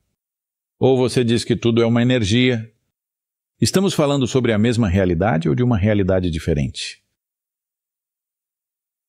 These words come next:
Deus está em todo lugar. Tudo é a mesma energia. Estamos falando sobre a mesma realidade ou de uma realidade diferente?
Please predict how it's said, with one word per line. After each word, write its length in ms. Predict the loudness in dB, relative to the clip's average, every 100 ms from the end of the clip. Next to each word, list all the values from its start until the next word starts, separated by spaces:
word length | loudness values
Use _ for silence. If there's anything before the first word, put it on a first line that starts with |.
| _ _ _ _ _ _ _ _ _ _ _ _ _ _ _ _ _ _
Deus 320 | 2 4 4 2
está 300 | 0 0 -2
em 80 |
todo 260 | 0 0 2
lugar. 460 | 0 0 0 -2 -2
Tudo 180 | 0 2
é 40 |
a 60 | 0
mesma 320 | 0 0 0
energia. 440 | 0 0 0 -2
Estamos 320 | -2 -2 -2 0
falando 280 | 0 0
sobre 280 | 0 0 0
a 20 |
mesma 300 | 2 2 0
realidade 560 | 0 0 0 0 0 0
ou 60 | -2
de 80 |
uma 120 | 0 0
realidade 500 | 0 0 2 0 -2
diferente? 600 | -4 -2 -2 -4 -10